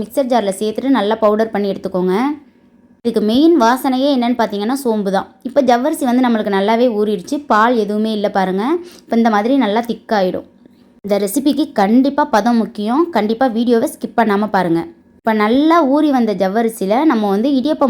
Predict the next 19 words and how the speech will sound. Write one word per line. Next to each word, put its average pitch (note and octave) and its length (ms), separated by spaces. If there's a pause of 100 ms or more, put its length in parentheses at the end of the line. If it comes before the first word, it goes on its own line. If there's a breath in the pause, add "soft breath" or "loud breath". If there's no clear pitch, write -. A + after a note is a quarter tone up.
மாவு G3+ 200
சேர்த்துக்க F#3 360
போறோம். A#3 260 (880)
நாலு D4 340
கிளாஸ் C4 260
வர A3 160
அளவுக்கு G#3 280
நான் B3 120
இடியப்ப C4 380
மாவு G#3 260
சேர்த்துக்கிறேன். G3+ 500 (540 soft breath)
ரெண்டு D#4 280
முட்டை C4+ 280
சேர்த்துக்கிறலாம். A3+ 640
அப்புறம் D4+ 240
நம்ம A#3 200
வந்து B3 140 (100)
பவுடர் A#3+ 340
பண்ண A3 160